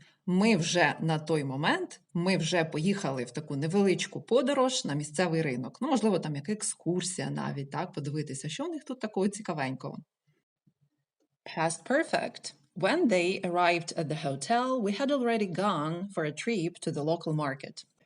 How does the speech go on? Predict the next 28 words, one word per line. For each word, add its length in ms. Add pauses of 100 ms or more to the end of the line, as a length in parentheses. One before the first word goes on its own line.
(140)
Завтра, 540 (180)
в 80
цей 220
час, 500
вони 220
будуть 300
якраз 320
в 100
дорозі, 680
вони 200
будуть 360
їхати 420
до 160
парку 380
розваг. 500 (100)
Ну, 100
таку 240
на 120
своєрідну 720 (320)
екскурсію, 640
подорож, 540
невеличка 480
подорож, 560
trip. 340 (460)
Визначили 540
час? 420 (540)
Future 420
continuous. 580